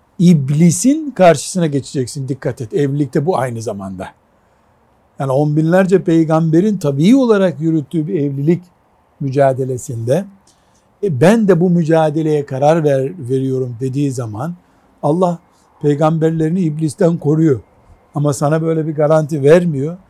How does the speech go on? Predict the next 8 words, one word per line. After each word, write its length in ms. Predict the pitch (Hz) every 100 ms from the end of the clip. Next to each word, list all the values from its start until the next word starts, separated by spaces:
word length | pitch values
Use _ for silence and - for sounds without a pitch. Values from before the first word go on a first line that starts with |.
| _ _ -
Dolayısıyla 420 | 165 185 151 185
sen 180 | 151 190
on 340 | 175 196 180
binlerce 600 | 196 196 190 233 208 175
kere 500 | - 147 135 127 139 156 _ _ _ _ _ _ _ -
iblisin 600 | 180 170 196 196 233 214
karşısına 720 | 160 160 127 156 - 160 208
iffetin, 760 | 196 131 - 156 143 151 143